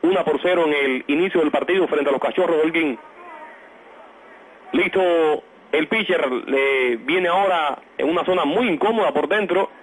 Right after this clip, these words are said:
para el Grillo. Tres bolas con un strike, haciendo el conteo para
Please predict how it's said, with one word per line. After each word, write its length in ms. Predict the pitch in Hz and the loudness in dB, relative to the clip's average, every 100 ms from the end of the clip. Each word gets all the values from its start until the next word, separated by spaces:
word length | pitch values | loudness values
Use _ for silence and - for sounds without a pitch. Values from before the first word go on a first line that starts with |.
| - - - - - - - - - - | -20 -20 -20 -20 -20 -20 -20 -20 -20 -6
para 460 | 117 123 127 120 - | -2 0 0 0 -2
el 140 | 135 | -2
Grillo. 400 | 143 196 185 139 - - - - - - - - - - - - - - - - - - | -2 0 0 0 -2 -18 -20 -20 -20 -20 -20 -20 -20 -20 -20 -20 -20 -20 -20 -20 -12 -4
Tres 160 | 175 | 0
bolas 320 | 180 214 202 - - | 2 2 0 -2 -6
con 200 | - 160 | 0 2
un 100 | 208 | 2
strike, 500 | 175 180 175 156 123 - - | 0 0 0 0 -4 -10 -8
haciendo 340 | - 135 185 185 | -2 0 0 0
el 80 | 165 | 0
conteo 340 | 165 170 175 | 0 2 2
para 360 | 151 151 143 | 2 2 2